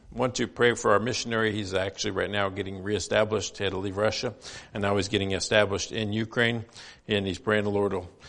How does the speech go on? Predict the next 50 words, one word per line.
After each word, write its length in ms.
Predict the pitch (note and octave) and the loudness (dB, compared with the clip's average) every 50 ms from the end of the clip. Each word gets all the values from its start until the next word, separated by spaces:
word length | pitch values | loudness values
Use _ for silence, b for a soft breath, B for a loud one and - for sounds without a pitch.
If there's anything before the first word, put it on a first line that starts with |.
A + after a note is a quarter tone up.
| B B B B _ _ | B B B B _ _
take 160 | A#2+ A2+ - | -2 -2 2
care 160 | - A#2 A#2 | 6 8 8
of 100 | A#2 A2 | 8 8
him 140 | A2+ G#2+ G#2 | 6 4 4
and 100 | G2+ G2 | 2 2
lead 240 | G2 G#2+ A2 A2+ A2 | 2 2 0 0 0
him 180 | A#2 A2+ A2 G#2 | 0 -2 -2 -4
and 140 | F#2 F2 | -4 -4
direct 320 | G2 G2+ A2 A2+ G#2+ - A#2+ | 0 2 2 2 2 0 0
him. 80 | A2 | 2
Actually 300 | A2+ A2+ G#2 - A2+ A2 | 2 2 2 2 0 2
not 140 | A2 A2 G#2+ G2+ | 4 4 4 4
in 100 | G#2+ A2 | 2 0
Ukraine 320 | G#2+ - - A2+ G#2 G#2+ | -2 0 0 0 2 4
yet, 240 | A2+ A#2 A2+ - G#2+ | 4 2 2 2 -2
but 100 | G#2+ G2+ | -2 0
he 60 | G2 | 0
hopes 220 | G2+ - - - | 0 0 -2 -4
to 80 | - F#2 | -6 -4
get 120 | F#2 G2 | -2 -2
into 160 | G2 F#2 F#2 F#2+ | -2 -2 -4 -6
Ukraine. 320 | F#2+ F#2+ - G2+ G2 G2 | -6 -6 -6 -6 -4 -4
He's 140 | F#2+ F2 G2 | -4 -4 -4
right 160 | G2 - F#2 | -4 -4 -2
now 220 | G2+ G2+ G2 F#2+ | -4 -4 -4 -4
in, 200 | F#2+ F#2 F#2 F2+ - B B B B B | -4 -6 -8 -12 -14 B B B B B
in 140 | - A2 G#2 | -4 -4 0
Moldova. 520 | G#2 G2+ G2 F#2 A#2 A#2 A2+ A2 A#2+ A2+ A2+ - B B B B B B B B | 2 2 4 8 10 10 10 10 8 4 2 -4 B B B B B B B B
The 60 | C3 | 8
Lord 240 | B2+ D3+ D3+ C#3 A#2 | 12 12 12 12 12
bless 260 | D3 D#3 D3+ D3 - | 12 12 12 12 10
us 140 | D3 A2+ B2+ | 6 8 8
also 320 | C#3 C#3+ C3 - C#3+ C3 | 8 8 8 6 4 2
with, 320 | A#2+ B2 B2 A#2+ - - B2 | 4 2 0 0 0 2 4
uh, 180 | A2+ G#2+ G#2+ F#2 - - - - _ _ _ _ | 4 4 4 2 -4 -14 -20 -20 _ _ _ _
some 180 | - A2 G2+ G2 | -6 -6 -2 0
Hebrew 260 | D#3+ E3+ B2 A2+ G#2 | 0 2 2 0 0
tracts 380 | - A2 G#2+ G#2 G2+ - - | 4 6 8 8 8 6 2
right 180 | A#2 G#2 G2+ F#2+ | 2 2 2 2
now 240 | G2 G2+ G#2 A2 G#2 B B B B B B B _ | 2 0 0 -2 -2 B B B B B B B _
because 300 | G#2+ G#2 - A2+ G#2 G2+ | -10 2 4 4 6 6
our 140 | G#2 G2 G2 | 6 4 4
plan 480 | F#2+ - - - B2 B2+ B2+ B2 A#2+ A#2 | 0 -4 -4 0 2 4 4 4 4 2
is 180 | A2+ G#2+ - | 0 0 -2
to 240 | - - A#2+ A#2 A2+ | -2 -2 0 0 0
be 200 | G2+ A#2 A2+ A#2 | 0 2 2 2
able 180 | A2+ G#2 G#2 G#2 | 2 2 -2 -4
to 140 | - A2+ G#2+ | -4 -6 0
go 260 | G#2 A2+ A2+ A2+ A2 | 2 2 4 4 2
to 380 | G#2+ - - A2 G#2+ G2+ F#2+ | -2 -4 -4 -4 -4 -4 -6